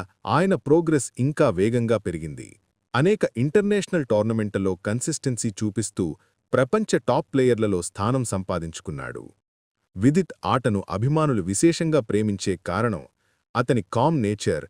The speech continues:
ఎర్రర్ ఫ్రీ గేమ్‌ప్లే మరియు గేమ్ మొత్తం ఒక లాంగ్ టర్మ్ స్ట్రాటజీతో ప్లాన్ చేసుకోవడం. అతని ప్రతి కదలికలో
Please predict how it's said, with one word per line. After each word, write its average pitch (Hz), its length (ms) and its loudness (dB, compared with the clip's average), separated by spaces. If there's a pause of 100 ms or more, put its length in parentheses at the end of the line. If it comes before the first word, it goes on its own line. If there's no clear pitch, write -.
(340)
ఎర్రర్ 160 340 2
ఫ్రీ 139 260 -2
గేమ్‌ప్లే 92 480 -2 (360)
మరియు 95 400 0 (340)
గేమ్ 127 380 4
మొత్తం 127 360 0 (200)
ఒక 101 200 -4
లాంగ్ 131 320 0
టర్మ్ 180 220 0
స్ట్రాటజీతో 110 600 -2
ప్లాన్ 92 320 -4
చేసుకోవడం. 69 560 -8 (460)
అతని 196 260 4
ప్రతి 175 320 2
కదలికలో 143 540 4